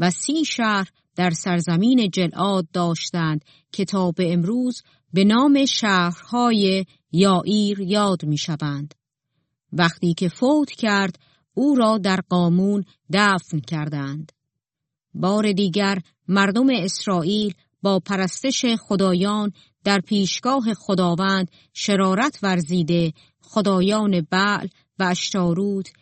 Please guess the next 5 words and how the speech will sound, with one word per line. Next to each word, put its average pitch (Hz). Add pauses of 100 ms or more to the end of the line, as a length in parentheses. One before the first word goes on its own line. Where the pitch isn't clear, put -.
(180)
یعنی 196
خدایان 208
سوریه، 185 (280)
سیدون، 202 (320)
موآب، 185